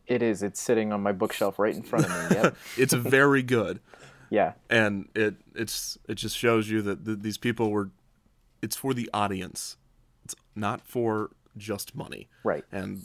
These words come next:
Speaker 2: but people that aren't creative and people that aren't in the bu-, that are just strictly in the business world to make profit, they, they can't understand that concept. Um, so suck it, business people.
Speaker 1: Yeah, there you go.
Speaker 2: Um,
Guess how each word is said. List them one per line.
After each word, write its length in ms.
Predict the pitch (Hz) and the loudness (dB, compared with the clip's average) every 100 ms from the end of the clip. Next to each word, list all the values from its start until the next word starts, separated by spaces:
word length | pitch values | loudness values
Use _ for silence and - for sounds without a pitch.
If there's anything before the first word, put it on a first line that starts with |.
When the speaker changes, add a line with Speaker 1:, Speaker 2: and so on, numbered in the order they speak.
| - | -6
Speaker 2:
but 200 | 98 - | -8 -6
people 260 | - 110 104 | -2 0 2
that 80 | 104 | 2
aren't 180 | 101 | 0
creative 640 | - - 98 92 95 - - | -2 -2 -2 0 -4 -8 -12
and 100 | 104 | -8
people 180 | 104 90 | -8 -6
that 100 | 95 | -4
aren't 180 | 95 98 | -4 -4
in 60 | |
the 60 | 92 | -6
bu-, 180 | 101 - | -6 -6
that 300 | - 85 107 | -6 0 2
are 120 | 98 | 2
just 240 | 98 - - | -2 -6 -4
strictly 400 | - 117 - 101 | 0 0 0 -2
in 80 | 98 | -2
the 60 | |
business 400 | 95 104 110 101 | -2 -2 -2 -4
world 280 | 110 107 107 | 0 0 0
to 80 | 113 | -2
make 240 | 104 95 - | -4 -4 -4
profit, 400 | 104 101 107 95 | -2 -2 -2 -4
they, 160 | 101 | -4
they 160 | - 101 | -2 -4
can't 240 | - 104 | -4 -6
understand 460 | - 95 - 92 95 | -6 -8 -6 -4 -4
that 140 | 90 - | -6 -8
concept. 560 | 85 82 - 71 - - - - - - - | -10 -8 -6 -6 -8 -20 -20 -20 -20 -20 -6
Um, 440 | 92 92 87 120 - _ _ _ _ _ - | -6 -4 -8 -12 -18 _ _ _ _ _ -12
so 380 | - 95 85 - _ - | -4 -4 -4 -8 _ -12
suck 360 | - - 131 | -2 4 4
it, 120 | 92 - _ - | 2 -4 _ 0
business 380 | 101 98 92 | 2 2 -4
people. 440 | - 95 92 101 104 | -4 -4 -4 -6 -2
Speaker 1:
Yeah, 200 | - 175 | 6 8
there 160 | 110 135 | 8 6
you 80 | 127 | 6
go. 240 | 151 135 | 8 8
Speaker 2:
Um, 60 | 80 | 6